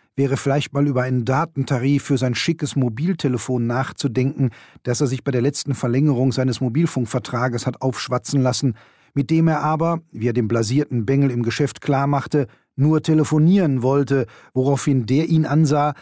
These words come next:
als spiele Stefan zu Hause noch Schellackplatten ab. Und es war klar, dass der Jüngling das nicht für einen sympathischen Spleen hielt.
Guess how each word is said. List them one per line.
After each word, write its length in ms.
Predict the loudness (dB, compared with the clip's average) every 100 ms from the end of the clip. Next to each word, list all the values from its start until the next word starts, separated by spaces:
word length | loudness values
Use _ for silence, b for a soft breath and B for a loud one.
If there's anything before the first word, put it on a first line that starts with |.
| B
als 180 | -4 -4
spiele 300 | -2 -2 0
Stefan 340 | 0 -2 0 0
zu 120 | 0
Hause 240 | 0 0
noch 140 | -2 -2
Schellackplatten 800 | -2 -2 -4 -6 -8 -6 -8 -8
ab. 240 | -10 -18 _ _ _ _ _
Und 120 | -4
es 100 | -2
war 120 | 0
klar, 300 | 0 0 0
dass 140 | -2 -2
der 120 | 0
Jüngling 420 | 2 2 4 2
das 220 | 0 0
nicht 360 | 4 4 2 -2
für 120 | -2
einen 160 | 0 0
sympathischen 680 | 0 0 0 -2 -2 -4 -2
Spleen 520 | -4 -2 0 0 0
hielt. 480 | -2 -6 -8 -16